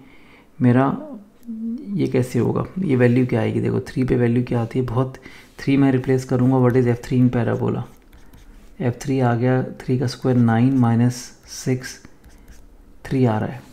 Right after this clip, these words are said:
तो value two ये, थ्री ये proper scale से, ये three value आ रही है, थ्री पे three value आ रही है, देखो ये, ये,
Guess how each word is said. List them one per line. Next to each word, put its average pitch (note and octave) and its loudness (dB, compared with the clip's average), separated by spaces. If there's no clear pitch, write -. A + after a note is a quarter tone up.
तो D3+ -6
value C3 -2
two C3 0
ये, B2+ 2
थ्री B2+ -2
ये B2+ 2
proper A#2+ -2
scale A#2+ -4
से, C3 -8
ये D#3+ -6
three C#3+ -4
value A#2 2
आ - -4
रही - -6
है, - -12
थ्री C3 -2
पे B2 -2
three B2 -4
value A#2+ 0
आ B2+ -4
रही - -8
है, - -6
देखो - -8
ये, F#3+ -10
ये, A#2 -2